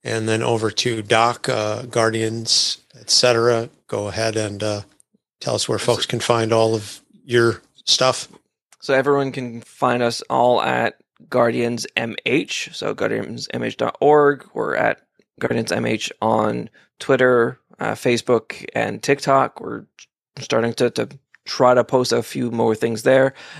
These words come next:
Speaker 2: Uh, me personally, uh, people can find me on Twitter at S S J five Goku twenty-eight.
Speaker 1: Uh, and we are Capes on the Couch. We are not on TikTok, although we're coming up on a hiatus since, uh,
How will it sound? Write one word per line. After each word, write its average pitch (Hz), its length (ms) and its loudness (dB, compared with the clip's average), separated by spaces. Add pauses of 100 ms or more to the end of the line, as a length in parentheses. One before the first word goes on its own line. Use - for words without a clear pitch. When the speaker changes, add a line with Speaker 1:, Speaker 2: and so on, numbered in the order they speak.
(140)
Speaker 2:
Uh, 113 200 0
me 117 240 -2
personally, 127 840 -2
uh, 113 120 0
people 110 220 -6
can 113 140 -8
find 117 200 -2
me 110 60 -2
on 107 160 -2
Twitter 117 400 2 (140)
at 110 480 0
S 110 280 0
S 117 200 0
J 110 160 -4
five 110 260 -4
Goku - 320 -6
twenty-eight. - 560 -12 (1900)
Speaker 1:
Uh, 107 300 -6
and 107 260 -6
we 123 160 2
are 113 200 4
Capes - 320 0
on 123 80 2
the 107 60 -6
Couch. - 500 0 (400)
We 110 100 -8
are 104 120 -4
not 165 240 2
on 147 120 2
TikTok, 123 600 -2
although 110 460 0
we're 113 340 -4 (300)
coming 139 300 -4
up 123 160 0
on 113 180 4
a 110 80 0
hiatus 117 500 0
since, - 680 0
uh, 107 200 0